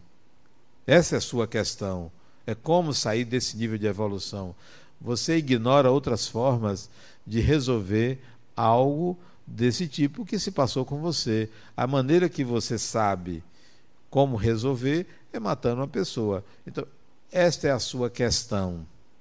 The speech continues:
Bom, você tirou a vida de alguém que estava no corpo físico.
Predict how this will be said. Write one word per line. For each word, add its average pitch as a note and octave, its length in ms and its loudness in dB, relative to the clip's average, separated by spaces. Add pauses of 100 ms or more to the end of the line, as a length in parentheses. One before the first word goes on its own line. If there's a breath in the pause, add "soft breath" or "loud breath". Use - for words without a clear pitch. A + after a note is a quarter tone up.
(120)
Bom, G2+ 340 -6 (300 soft breath)
você D#3 580 2 (500)
tirou B2+ 300 4
a B2 80 8
vida A2+ 540 0 (280 soft breath)
de A#2+ 140 -4
alguém D3 360 0
que E3 100 -8
estava G3 280 -4
no G3 120 -2
corpo E3+ 340 0
físico. B2 720 -4